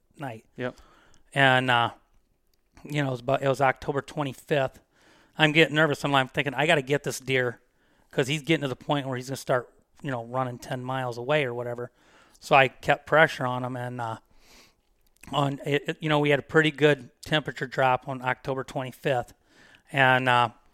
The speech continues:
Speaker 1: I'm right by that C R P field. I'm just on the northwest corner of my woods, and, uh, all of a sudden this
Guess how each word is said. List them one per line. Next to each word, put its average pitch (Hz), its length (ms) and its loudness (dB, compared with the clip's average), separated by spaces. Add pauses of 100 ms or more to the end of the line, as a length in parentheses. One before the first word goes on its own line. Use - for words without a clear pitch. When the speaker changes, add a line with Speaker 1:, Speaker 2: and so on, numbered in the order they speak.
(100)
Speaker 1:
I'm 135 220 0
right 139 180 8
by 135 160 6
that 139 160 4
C - 180 -4
R 143 120 4
P 160 240 -4
field. 127 400 -6 (580)
I'm 127 160 -2
just 131 260 -6
on 139 60 -4
the 131 80 -2
northwest 127 480 -2
corner 135 200 -4
of 131 40 -6
my 123 140 -4
woods, 131 360 -2 (520)
and, 131 320 4
uh, 120 180 2 (920)
all 147 180 4
of 139 60 -2
a 135 60 -2
sudden 143 280 2
this - 220 -6